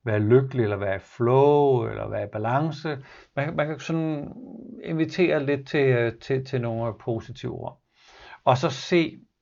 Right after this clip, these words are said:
men det skal lidt aftales for inden, at man godt må lave det her,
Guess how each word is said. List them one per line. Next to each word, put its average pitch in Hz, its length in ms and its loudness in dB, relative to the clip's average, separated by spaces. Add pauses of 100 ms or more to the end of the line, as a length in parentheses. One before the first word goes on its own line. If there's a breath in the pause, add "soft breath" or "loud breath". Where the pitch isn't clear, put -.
(180)
men 131 140 -2
det 139 80 -6
skal 160 140 -6
lidt 196 240 2
aftales 135 520 0
for 135 100 -4
inden, 135 320 -2
at 123 120 -2
man 117 140 0
godt 135 240 6
må 135 60 -2
lave 123 240 2
det 123 120 0
her, 120 200 -2